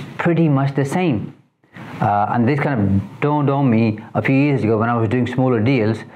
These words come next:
and then I dipped my toe into a much bigger deal, so I took a huge jump. So the first ever, uh, new build project I did was for five two-bedroom, uh, flats, well, two two-bedroom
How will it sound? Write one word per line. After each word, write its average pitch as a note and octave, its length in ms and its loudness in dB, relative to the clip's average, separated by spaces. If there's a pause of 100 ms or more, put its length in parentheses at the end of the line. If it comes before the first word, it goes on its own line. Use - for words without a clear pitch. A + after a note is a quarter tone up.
(240)
and G#2 120 2
then A#2 80 2
I - 880 -4
dipped D3 240 0
my B2+ 140 2
toe B2+ 180 0
into A#2 160 0
a G#2 60 2
much B2 420 2
bigger B2 240 2
deal, G#2 300 2
so A#2 100 0
I G#2 220 0
took A#2+ 160 -2
a A2 80 2
huge F3 880 2 (400)
jump. A2+ 400 -2 (380)
So A2+ 100 2
the A2 100 0
first F3 360 -2 (260)
ever, C#3+ 720 -2
uh, G#2 240 2
new C3+ 260 4
build C3 240 0
project B2 260 0
I A#2+ 120 0
did B2+ 280 -2 (180)
was G#2+ 120 -2
for G#2+ 140 -2
five C#3 440 0 (360)
two-bedroom, A#2+ 840 0 (260)
uh, G2+ 260 2
flats, A2+ 420 -2
well, G2+ 100 -2 (100)
two C#3+ 380 2
two-bedroom G#2+ 640 0